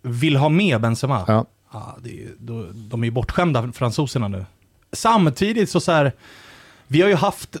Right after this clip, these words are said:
Speaker 1: den här typen utav diskussion med, eh, Zlatan inför förra V M ju. Alltså att det, det pratades om gruppdynamik. Nu säger jag inte att det finns något, något gammalt gömt sexband med, med Zlatan och sådär, men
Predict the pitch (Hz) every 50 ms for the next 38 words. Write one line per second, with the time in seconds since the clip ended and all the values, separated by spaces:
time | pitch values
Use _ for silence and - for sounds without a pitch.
0 | - - 143 160 170 165 160 147 - - - 196 196 190 - - 170 160 147 123
1 | - 143 135 123 131 120 - - 127 - 143 131 127 127 123 120 123 - 131 131
2 | 131 123 123 120 117 113 117 117 117 117 117 113 107 - - 156 156 165 - -
3 | 139 123 113 - 123 - 135 127 147 160 165 131 107 104 101 107 104 95 - _
4 | 123 110 - 135 113 - 123 123 123 127 127 - - 139 127 - 123 - 127 123
5 | 117 110 143 139 - - - 127 135 123 131 139 156 143 107 95 98 127 131 131
6 | 131 - - 135 120 113 110 - 117 101 - 120 113 107 - 120 110 - - 120
7 | 113 107 104 - 113 117 117 113 - - 123 123 113 113 107 - 123 110 107 -
8 | - - 127 - - - 151 147 147 135 123 113 113 117 117 104 73 95 113 107
9 | - - 110 101 - - 120 110 104 - 113 104 107 120 117